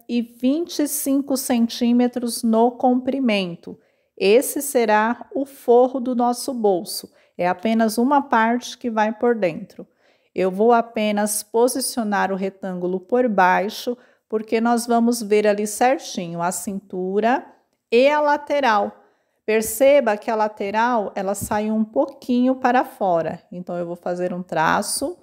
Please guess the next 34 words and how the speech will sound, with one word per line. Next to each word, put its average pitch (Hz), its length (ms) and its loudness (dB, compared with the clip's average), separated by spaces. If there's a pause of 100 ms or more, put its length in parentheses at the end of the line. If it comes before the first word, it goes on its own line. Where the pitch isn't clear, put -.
(260)
no 196 240 2
bolso, 247 580 0
tá? 202 260 -2
No, 202 160 -4
no, 180 560 -8 (240)
no 208 140 -2
forro 247 560 4
do 226 140 -4
bolso. 196 600 -2 (320)
E 233 100 -6
vamos 247 420 2
acertar 247 1040 0 (160)
essa 220 320 -4
partezinha 208 880 -4
aqui, 220 260 -6
ó. 160 60 0
É 170 80 -2
só - 320 -2
refilar 254 720 0 (360)
o 214 80 -8
retângulo. - 760 -8 (380)
O - 60 -12
bolso 202 400 2
vai 202 140 0
ser 214 180 -8
costurado 190 640 -4
dessa 220 540 0
forma. 165 560 -6 (340)
Vocês 220 320 -2
podem 262 340 2
estar 269 240 -2
imaginando 247 720 0
aí, 202 160 0
"Nicélia, 247 840 0